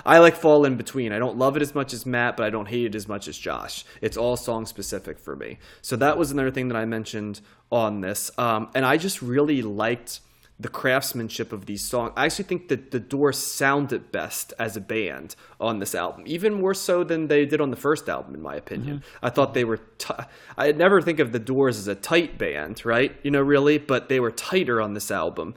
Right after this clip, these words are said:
Speaker 1: 'cause they kinda had to be, 'cause they were playing streamlined blues. Um, so it's funny to think of a blues band being tight, right? But, like, this is a version of the Doors that's tighter than the other version. So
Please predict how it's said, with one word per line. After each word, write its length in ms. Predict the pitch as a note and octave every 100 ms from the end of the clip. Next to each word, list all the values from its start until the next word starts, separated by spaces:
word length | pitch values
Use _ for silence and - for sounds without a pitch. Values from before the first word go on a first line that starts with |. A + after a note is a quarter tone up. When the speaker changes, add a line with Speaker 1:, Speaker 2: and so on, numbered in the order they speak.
| - -
Speaker 1:
'cause 140 | B2
they 80 | B2+
kinda 260 | E3 D#3+ -
had 560 | - - E3 F#3 B2+
to 80 | G2+
be, 340 | E2+ D2+ D#2 - - -
'cause 140 | B2+
they 120 | B2+
were 140 | A#2+ A#2
playing 400 | C#3 B2+ A#2 G#2+
streamlined 720 | - C3+ B2+ A#2+ A2 G#2+ G2
blues. 560 | A2+ A#2 D#3 F#3+ - - - - -
Um, 460 | A#2+ A2 G#2 G#2+ - - - -
so 460 | - C3+ A#2+ A#2+
it's 180 | - C3
funny 300 | - E3+ E3
to 80 | C3
think 240 | D3 C3
of 180 | A#2+ G2
a 80 | G#2
blues 420 | G2+ B2+ C3+ C3
band 440 | - A#2 G#2+ G#2 G2
being 300 | G#2+ F2+ F#2+
tight, 400 | - A#2 C#2+ -
right? 320 | G2+ G2+ E2+
But, 140 | A2 F#2
like, 260 | G2+ -
this 240 | C3 B2+ B2
is 160 | A2
a 80 | A2
version 380 | A2+ A#2 A2+ A2+
of 100 | F#2
the 80 | G2+
Doors 400 | A2+ A#2 A2 -
that's 180 | D#2+
tighter 360 | - A2+ G#2+ G2+
than 100 | D#2
the 140 | F2
other 220 | G2 D2+ C2+
version. 520 | B1+ C2+ - D2 -
So 400 | - A2 F2+